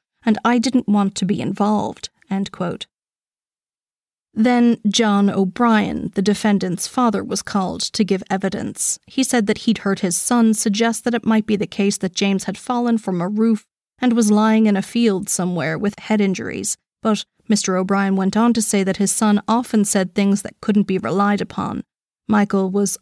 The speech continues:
always speculating, especially when it came to crimes committed in the town, and who he thought might have done them. "They weren't statements you could trust or hold to be true." He said, quote, "You didn't take much notice," end quote.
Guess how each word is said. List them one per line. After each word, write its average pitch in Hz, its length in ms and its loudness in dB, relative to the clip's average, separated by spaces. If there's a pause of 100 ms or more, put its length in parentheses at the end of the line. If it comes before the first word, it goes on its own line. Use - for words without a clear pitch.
always 214 460 2
speculating, - 920 -4
especially 208 520 0
when 196 160 0
it 190 80 -6
came 190 220 -2
to - 80 -8
crimes 208 520 2
committed 190 420 -2
in 175 100 -2
the - 80 -4
town, 208 480 -4 (260)
and 220 260 2 (180)
who 247 120 0
he 240 100 2
thought 208 240 0
might 196 160 2
have 185 160 -6
done 202 240 2
them. - 260 -8 (680)
"They 220 80 4
weren't 220 320 2
statements 202 540 -2
you 185 100 -2
could - 200 -8
trust 214 460 -2
or 214 120 2
hold 202 360 0
to - 80 -12
be - 140 -4
true." - 480 -2 (360)
He 220 120 0
said, 208 240 0
quote, 202 420 -2 (220)
"You 214 120 2
didn't 220 260 2
take 202 340 -2
much 190 240 -4
notice," 202 560 -2 (180)
end - 180 -8
quote. - 360 -12